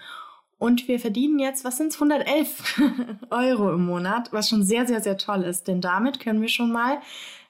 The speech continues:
unsere Audiosoftware, die wir halt jeden Monat mieten, bezahlen. Also vielen, vielen Dank dafür.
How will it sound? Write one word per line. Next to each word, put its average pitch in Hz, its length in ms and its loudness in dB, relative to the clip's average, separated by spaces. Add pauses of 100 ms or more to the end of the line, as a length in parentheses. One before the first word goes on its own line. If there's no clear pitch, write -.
(140)
unsere 226 440 0
Audiosoftware, 165 960 0 (140)
die 180 100 0
wir 160 220 -2
halt 156 240 -6
jeden 165 220 -6
Monat 160 300 -4
mieten, 220 420 2 (680)
bezahlen. 247 520 0 (280)
Also 202 480 0
vielen, 320 420 2
vielen 285 260 2
Dank 226 220 -2
dafür. 190 540 -2